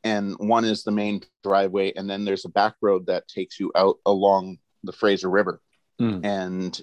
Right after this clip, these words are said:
Speaker 1: every morning I drop off the kids, I stop by, take a look, "Okay, how's it look today? Is it something different than what I
Speaker 2: Mm.
Speaker 1: photographed before?" And I really love this scene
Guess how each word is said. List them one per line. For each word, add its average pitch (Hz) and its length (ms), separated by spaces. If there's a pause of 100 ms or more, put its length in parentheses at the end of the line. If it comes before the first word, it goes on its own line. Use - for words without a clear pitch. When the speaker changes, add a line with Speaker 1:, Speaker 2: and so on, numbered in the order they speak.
(400)
Speaker 1:
every 113 280
morning 104 560
I 98 120
drop 90 300
off 87 180
the 90 80
kids, 95 480
I 95 140
stop - 420
by, 90 240
take 92 220
a 98 40
look, 90 260
"Okay, 90 400 (260)
how's - 220
it - 120
look 92 180
today? 90 400
Is 87 160
it - 100 (260)
something - 340
different 90 360
than 95 120
what 90 140
I 87 80
Speaker 2:
Mm. 113 80
Speaker 1:
photographed 92 360
before?" 92 440 (400)
And 95 480 (180)
I 95 140
really 104 380
love 98 280
this 92 220
scene 98 640